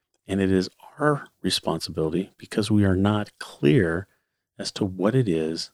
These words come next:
that we're wanting exactly. Number five is ask repeatedly. One of the most important principles of the success principles is persistence,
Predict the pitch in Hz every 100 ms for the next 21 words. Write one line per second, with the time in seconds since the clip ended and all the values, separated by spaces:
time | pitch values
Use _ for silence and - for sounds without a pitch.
0 | _ _ 92 117 107 85 80 82 87 92
1 | 107 113 - 82 - _ _ _ _ _
2 | _ _ _ _ _ 71 85 127 - 90
3 | 85 90 104 147 - 95 82 80 - -
4 | 90 92 - - 92 - - 107 90 87
5 | 71 - _ _ _ _ _ _ _ 127
6 | 135 104 104 - 87 - 101 135 131 -
7 | 98 - - 90 90 104 98 92 - -
8 | 80 - 87 85 90 90 90 90 87 -
9 | - - - - - - - -